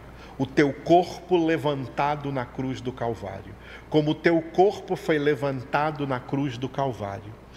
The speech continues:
nós levantamos agora este pão e clamamos a ti, Senhor, que esse pão seja o memorial da tua palavra que nos alimenta todos os dias.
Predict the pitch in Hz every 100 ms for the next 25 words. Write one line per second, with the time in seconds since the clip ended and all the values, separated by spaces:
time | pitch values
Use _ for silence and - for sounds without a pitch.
0 | - - 131 123 131 135 139 131 139 139
1 | 127 127 120 127 123 120 120 - 135 -
2 | 110 104 101 - - - - - - 123
3 | 151 135 139 175 165 147 151 - 143 120
4 | - 113 104 107 - - - - - -
5 | - 135 131 135 - - - 127 - 131
6 | - 139 147 151 - - - 143 143 127
7 | 143 147 - - 131 135 147 151 151 147
8 | 131 117 107 - - - - - - 117
9 | 123 117 - 185 175 - 147 127 127 117
10 | 117 113 110 - - - - 131 127 131
11 | 139 143 120 110 101 120 92 - - -
12 | - - - 131 117 104 117 - 90 -
13 | 127 - -